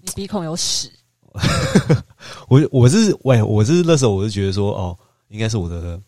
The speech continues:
Speaker 2: 可能西装或穿搭就吸引到他。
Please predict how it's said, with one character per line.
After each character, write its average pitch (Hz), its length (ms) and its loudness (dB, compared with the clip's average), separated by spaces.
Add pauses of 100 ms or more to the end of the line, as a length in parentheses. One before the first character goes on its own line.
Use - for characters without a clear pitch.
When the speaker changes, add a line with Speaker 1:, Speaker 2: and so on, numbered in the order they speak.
(140)
Speaker 2:
可 - 100 -10
能 87 140 -8
西 98 260 -4
装 92 240 -4
或 92 160 -2
穿 87 280 -6
搭 85 280 -6 (240)
就 - 140 -6
吸 87 160 -4
引 - 160 -14
到 92 160 -10
他。 - 300 -12